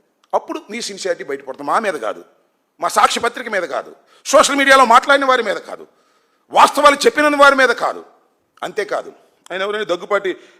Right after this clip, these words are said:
వెంకటేశ్వర ప్రసాద్, జూనియర్ ఎన్టీఆర్, ఎవరైనా ఎన్టీ రామారావు మనవడు, నందమూరి తారక రామారావు గారి కొడుకు బిడ్డ.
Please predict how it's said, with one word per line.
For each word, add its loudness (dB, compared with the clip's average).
వెంకటేశ్వర -4
ప్రసాద్, -10
జూనియర్ -6
ఎన్టీఆర్, -8
ఎవరైనా -8
ఎన్టీ -14
రామారావు -6
మనవడు, -14
నందమూరి -2
తారక 4
రామారావు 2
గారి 0
కొడుకు 4
బిడ్డ. 0